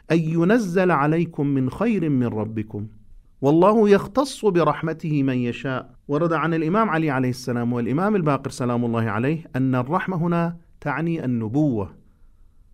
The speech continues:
كانوا يحتجون على الله عز وجل: "لماذا أتيتنا بهذا النبي؟" وقالوا: "لولا نزل هذا القرآن على رجل من القريتين عظيم". مغيرة كان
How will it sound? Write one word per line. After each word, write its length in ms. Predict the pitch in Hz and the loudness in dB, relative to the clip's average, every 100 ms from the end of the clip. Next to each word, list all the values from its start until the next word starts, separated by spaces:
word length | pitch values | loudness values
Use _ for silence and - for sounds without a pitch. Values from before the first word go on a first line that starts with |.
| - - | -20 -8
كانوا 240 | 294 302 277 | -2 2 2
يحتجون 540 | - 220 180 226 220 | 0 -2 -2 -2 -2
على 220 | 165 170 | 0 0
الله 200 | 170 190 | 0 0
عز 240 | 156 165 165 | -2 -6 -4
وجل: 240 | 170 208 | -4 -2
"لماذا 380 | 214 254 226 165 | 0 0 0 0
أتيتنا 460 | 160 156 151 139 | 0 -2 -2 -2
بهذا 320 | 127 120 117 117 | -2 -2 -2 -2
النبي؟" 440 | 110 104 104 104 - - - | -2 -2 -4 -6 -12 -12 -4
وقالوا: 500 | 151 208 233 233 220 | 0 2 2 2 2
"لولا 340 | 247 262 233 | 2 4 4
نزل 400 | 220 202 190 208 | 2 2 0 2
هذا 200 | 196 196 | 2 2
القرآن 460 | 185 175 170 185 185 | 0 -2 -2 0 0
على 480 | 151 165 160 160 - - | 0 0 0 -2 -8 -4
رجل 360 | 170 185 185 180 | 0 2 2 2
من 160 | 160 | 2
القريتين 720 | 143 - 143 139 131 151 170 | 0 0 0 0 0 -2 -2
عظيم". 440 | 143 131 131 127 - - - - _ _ _ - - _ | -4 -4 -4 -6 -8 -18 -20 -20 _ _ _ -20 -20 _
مغيرة 480 | 123 120 151 208 185 | -2 0 2 2 0
كان 500 | 165 156 160 165 160 | -2 -2 -2 -2 -4